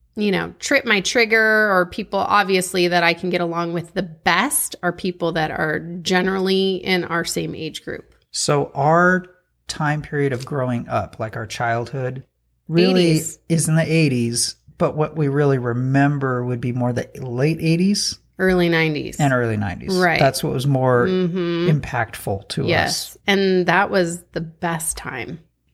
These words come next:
Speaker 2: So I'm just gonna go with all the crap that we had.
Speaker 1: All right. Crap
Speaker 2: that
Speaker 1: it on
Speaker 2: people
Speaker 1: me.
Speaker 2: don't have any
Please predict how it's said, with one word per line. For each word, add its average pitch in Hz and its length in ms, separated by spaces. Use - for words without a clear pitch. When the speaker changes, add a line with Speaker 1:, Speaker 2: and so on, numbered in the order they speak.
Speaker 2:
So - 260
I'm 180 220
just - 180
gonna 143 180
go 135 180
with 131 220
all 135 220
the 117 80
crap - 600
that 123 160
we 175 200
had. 107 480
Speaker 1:
All 190 160
right. 233 300
Crap 190 180
Speaker 2:
that 240 100
Speaker 1:
it 202 60
on 226 200
Speaker 2:
people 160 180
Speaker 1:
me. 123 40
Speaker 2:
don't 131 380
have 110 280
any 156 240